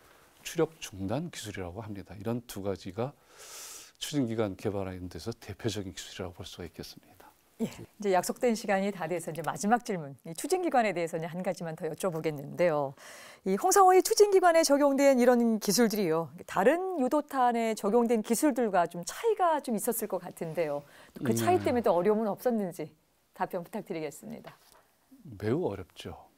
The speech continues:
Speaker 1: 이 앞에서 말씀드렸다시피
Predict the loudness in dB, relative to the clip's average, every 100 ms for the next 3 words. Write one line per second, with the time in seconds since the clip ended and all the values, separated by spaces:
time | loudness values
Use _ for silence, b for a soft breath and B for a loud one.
0 | _ _ _ B B B B B B -6
1 | -6 -8 -8 -8 -8 -10 -12 -10 -8 -4
2 | -4 -6 -6 -4 -4